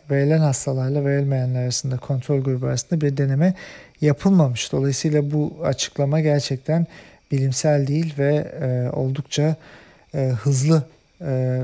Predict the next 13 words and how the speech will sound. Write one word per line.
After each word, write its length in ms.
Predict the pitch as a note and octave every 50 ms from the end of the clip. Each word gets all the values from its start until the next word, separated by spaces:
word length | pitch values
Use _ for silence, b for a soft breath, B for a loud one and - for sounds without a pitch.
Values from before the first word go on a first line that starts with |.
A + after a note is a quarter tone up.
| C3+ C3+
ve 140 | C3+ C3 C3
gereksiz 560 | B2+ - C#3 C3+ C3+ B2+ - - F3+ D#3+ C3+
yapılmış 500 | C#3 C3 - - C3 C#3+ E3+ E3+ - -
bir 60 | D3+
açıklama 600 | C#3 C3 - - - - D#3 D3+ D#3 D#3+ D#3 D#3+ -
olarak 380 | D3 C3 C3 B2+ B2+ B2+ - -
da 60 | G3
nitelendiriliyor 880 | F#3+ F#3 F3 F3 - E3+ E3 D#3+ D#3+ D#3+ D#3+ E3 E3 E3+ F3+ F3+ D#3 C3+
bazı 280 | C3+ C3 B2+ B2 C3
uzmanlar 500 | B2+ B2 B2 C3 B2+ B2+ B2+ B2+ B2+ B2+
tarafından. 580 | - - C3 B2+ B2 - - C#3 D#3 F#3 A3 A3 B B B B B B B B B B B B B B B B _ - -
E, 600 | - E3 D3 C#3+ D3 D3 D3 D3 C#3+ C#3+ C#3+ D3 - - _ _ _ _ _ _ _ _ _ _ _ _ _ _ _ - F3 E3 D#3+ - - - - -
E, 320 | D3+ E3 F3 F3 F3+ -